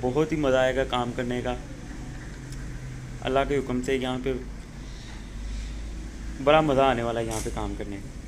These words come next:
ये बिल्कुल इसके सामने, प्लॉट के सामने भी हमने दो प्लॉट लिए हैं और तकरीबन यहाँ पे हम पांच मकान बनाएंगे, तीन इस जगह पे, दो बिल्कुल इसके अपोजिट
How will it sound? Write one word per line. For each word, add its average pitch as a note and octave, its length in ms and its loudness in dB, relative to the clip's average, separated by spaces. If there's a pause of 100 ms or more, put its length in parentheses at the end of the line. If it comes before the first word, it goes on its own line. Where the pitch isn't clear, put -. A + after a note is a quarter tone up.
(320)
ये C#3+ 380 6
बिल्कुल C#3+ 400 0
इसके D3 220 0
सामने, C#3 340 0
प्लॉट B2+ 300 2
के C3+ 80 0
सामने C3+ 300 0
भी D3+ 100 2
हमने C3 220 2
दो B2+ 160 2
प्लॉट B2 300 4
लिए B2 180 0
हैं B2+ 300 -4 (1500)
और B2+ 420 4
तकरीबन C3+ 400 2
यहाँ C3+ 220 4
पे C3 100 2
हम C3+ 120 2
पांच B2 360 0
मकान C3 260 0
बनाएंगे, B2+ 360 0
तीन A#2+ 260 -2
इस A#2+ 160 -2
जगह C3+ 240 2
पे, C#3 180 2
दो A#2+ 240 0
बिल्कुल B2+ 420 -2
इसके B2+ 240 -2
अपोजिट A#2 380 0